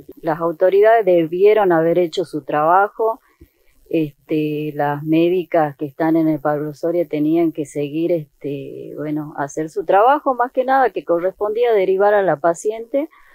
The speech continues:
al Hospital El Cruce, que es donde ella se atendía. Pero bueno, lamentablemente, este, una vez más vemos que desde el Ministerio de Salud, eh, no hacen su trabajo, lamentablemente no hacen su trabajo, y te digo porque yo lo viví en carne propia,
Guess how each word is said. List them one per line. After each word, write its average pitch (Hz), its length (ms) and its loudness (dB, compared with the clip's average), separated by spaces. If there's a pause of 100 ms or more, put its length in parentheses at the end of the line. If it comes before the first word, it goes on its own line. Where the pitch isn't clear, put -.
(240)
al 170 220 2
Hospital 185 440 0
El 185 140 2
Cruce, 247 420 0
que 180 160 2
es 175 80 -2
donde 170 400 2
ella 185 220 0
se 160 120 -2
atendía. 208 680 0 (560)
Pero 180 260 4
bueno, 214 260 4
lamentablemente, 214 1200 4
este, 175 440 -2
una 185 320 4
vez 214 220 2
más 226 240 2
vemos 214 520 2
que 165 640 0
desde 165 280 0
el 165 100 2
Ministerio 190 520 2
de 185 140 2
Salud, 190 560 2 (640)
eh, 175 280 2
no 202 160 4
hacen 269 260 0
su - 160 -4
trabajo, 196 420 4
lamentablemente 202 920 2
no 185 100 2
hacen 190 240 -6
su 165 160 -8
trabajo, 185 460 2
y 202 80 -4
te 175 80 0
digo 185 280 2
porque 151 380 -2
yo 185 320 2
lo 180 140 4
viví 156 260 0
en 170 100 2
carne 170 320 2
propia, 180 600 0